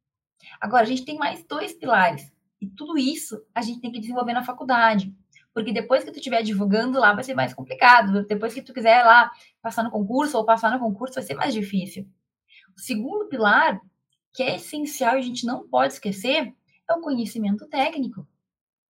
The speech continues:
Tu tem que saber direito. Como que tu deseja, de repente, ter o sucesso no direito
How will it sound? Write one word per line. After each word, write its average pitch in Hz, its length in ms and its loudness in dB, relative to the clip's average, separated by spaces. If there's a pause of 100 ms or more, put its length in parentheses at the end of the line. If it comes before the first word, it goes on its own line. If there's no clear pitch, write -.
(260)
Tu 427 140 -2
tem 220 160 4
que 190 60 0
saber 202 220 0
direito. 277 640 0 (800)
Como - 200 -4
que 427 100 0
tu 311 100 -4
deseja, 254 520 0
de 233 120 0
repente, 220 600 -2
ter 254 120 0
o 311 80 -2
sucesso 233 540 -4
no 240 60 -4
direito 233 560 -2